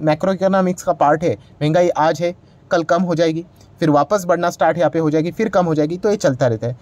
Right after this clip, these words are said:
तो उस हिसाब से आप चाहो तो जुबिलेंट फूड वर्क को स्टडी कर सकते हो।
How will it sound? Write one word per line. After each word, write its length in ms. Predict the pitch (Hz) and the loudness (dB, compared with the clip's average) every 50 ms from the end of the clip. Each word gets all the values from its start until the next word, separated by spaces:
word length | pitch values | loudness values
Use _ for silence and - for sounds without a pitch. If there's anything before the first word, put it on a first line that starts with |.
| - - - | -14 -6 -2
तो 100 | 214 247 | 0 2
उस 120 | 262 - | 2 2
हिसाब 220 | 262 - 269 240 - | 0 0 0 0 0
से 100 | - 233 | 2 0
आप 120 | 214 202 | 0 2
चाहो 300 | - 165 156 165 139 - - - - - _ - | 0 0 0 0 -2 -4 -6 -14 -20 -14 _ -6
तो 80 | 202 | -4
जुबिलेंट 400 | 156 165 170 165 202 220 226 214 | -2 -2 0 2 2 0 0 -2
फूड 160 | - 185 170 170 | -2 -4 -2 0
वर्क 140 | 180 180 | 0 -2
को 100 | - 185 | -2 -4
स्टडी 280 | 180 - - 139 147 143 | -8 -6 -6 -4 -2 0
कर 140 | - - - | 0 0 0
सकते 240 | - - 147 - 175 | -2 -4 -6 -4 -6
हो। 100 | 190 | -6